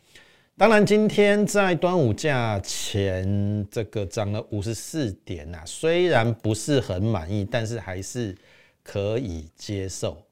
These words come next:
好，但是当然假期前量缩掉了，现在今天只有四千亿左右，比昨天还要缩，这很正常。好，这很正常。但是今天比较可惜的是说，其实盘中有一度涨了大概有一百多点，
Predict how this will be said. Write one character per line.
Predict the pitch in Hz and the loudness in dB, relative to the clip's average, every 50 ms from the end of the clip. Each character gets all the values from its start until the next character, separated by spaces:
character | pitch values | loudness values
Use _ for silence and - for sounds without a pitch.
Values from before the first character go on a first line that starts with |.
| _ _ _ | _ _ _
好， | - 95 82 - _ _ _ _ _ _ _ | -12 -12 -12 -12 _ _ _ _ _ _ _
但 | _ - 180 | _ -2 0
是 | 190 226 196 170 143 | 2 4 4 4 2
当 | 143 - 165 170 170 | 2 2 2 2 4
然 | 156 135 131 131 123 - | 4 4 4 2 0 0
假 | - 170 160 139 123 | 2 2 2 2 2
期 | - - 104 104 101 | 0 0 0 0 0
前 | - - 104 90 92 95 107 | -2 -2 -4 -4 -4 -4 -4
量 | 120 135 120 107 104 | -2 -2 -4 -4 -6
缩 | 98 - - 107 104 104 101 | -6 -6 -4 -4 -4 -4 -2
掉 | - 110 98 90 | -4 -4 -4 -4
了， | 87 87 87 | -6 -8 -8
现 | - 139 | -6 -4
在 | 139 135 123 120 | -4 -4 -6 -6
今 | - 139 143 | -6 -4 -2
天 | 143 147 147 147 | -2 -2 -2 -4
只 | 127 117 123 | -4 -2 -2
有 | 127 107 98 | -2 -2 -2
四 | - - - - 143 127 110 107 | -6 -8 -8 -6 -4 -2 -2 -4
千 | 101 - - 123 113 110 110 117 - | -4 -4 -2 -2 -2 0 -2 -4 -6
亿 | 117 104 90 | -6 -6 -6
左 | 82 - - 69 69 76 92 | -8 -10 -14 -16 -12 -10 -8
右， | 98 92 85 | -8 -8 -8
比 | - 101 90 87 | -8 -10 -10 -10
昨 | 85 - 107 110 | -8 -8 -6 -6
天 | 117 120 117 | -6 -6 -6
还 | 104 92 101 | -6 -6 -6
要 | 104 101 | -6 -8
缩， | 95 - - 92 85 90 - _ _ _ _ _ | -8 -10 -10 -12 -12 -12 -16 _ _ _ _ _
这 | - 151 131 | -2 0 0
很 | 101 82 87 | 0 0 -2
正 | 110 110 90 | -4 -6 -6
常。 | 80 - - - - _ _ _ _ | -8 -12 -16 -20 -20 _ _ _ _
好， | - 85 | -16 -12
这 | - - 127 | -6 -4 -4
很 | 110 90 | -4 -4
正 | 85 - 104 90 80 | -6 -8 -10 -10 -10
常。 | - - - _ _ _ - - - - - _ _ _ | -14 -18 -20 _ _ _ -20 -20 -20 -20 -20 _ _ _
但 | - 214 208 | 4 4 6
是 | 233 226 170 - - - _ _ _ _ | 6 6 4 4 -2 -10 _ _ _ _
今 | - - 214 226 214 | -4 -2 -2 0 0
天 | 196 214 220 208 | 0 -2 -2 -2
比 | 208 - - | -4 -4 -2
较 | - 165 165 | 0 0 0
可 | - - - - - 90 87 82 | 0 -2 -6 -6 -6 -6 -6 -8
惜 | - - - 87 90 | -10 -10 -8 -8 -6
的 | 92 101 | -6 -6
是 | 110 123 120 | -4 -4 -4
说， | 110 120 117 123 123 - _ _ - - - - _ _ - | -4 -4 -4 -4 -6 -10 _ _ -20 -20 -20 -20 _ _ -6
其 | - 147 156 | -4 -2 -2
实 | 170 | -2
盘 | 147 - 139 156 | 0 0 2 2
中 | 156 175 180 | 2 4 4
有 | 160 123 - | 2 2 2
一 | 123 113 | 2 0
度 | - - - 165 147 120 | -2 2 2 4 4 4
涨 | - - - 98 90 85 87 | 4 0 -2 -4 -2 -4 -4
了 | 90 92 98 | -4 -4 -2
大 | - 123 113 | -2 -2 -2
概 | 104 - 120 104 | 0 -2 -2 -4
有 | 90 80 80 98 | -4 -6 -8 -8
一 | 110 98 | -8 -8
百 | - - 76 80 | -8 -10 -12 -12
多 | - - 95 90 92 | -10 -10 -8 -8 -8
点， | 95 - - 78 71 | -10 -10 -14 -16 -16